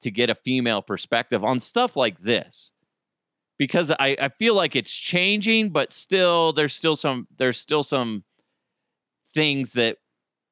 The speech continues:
they have to deal with that guys don't have to deal with as much.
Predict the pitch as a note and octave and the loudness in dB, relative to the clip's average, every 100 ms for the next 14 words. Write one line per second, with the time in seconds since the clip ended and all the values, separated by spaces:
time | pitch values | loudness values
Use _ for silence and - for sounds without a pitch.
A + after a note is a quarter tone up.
0 | _ _ _ _ _ _ _ _ _ G2+ | _ _ _ _ _ _ _ _ _ _
1 | A#2 C#3 B2 B2 - F2+ A#2 A#2+ A2+ G#2 | 0 2 2 0 -2 -2 2 2 2 0
2 | G#2 G2 G#2+ A2 A2 A2 G2 G2 F2+ G#2 | 0 0 0 0 0 -4 -6 -8 -2 0
3 | G2 G2 F#2 E2 G2 E2+ | 0 0 -2 -2 -2 -2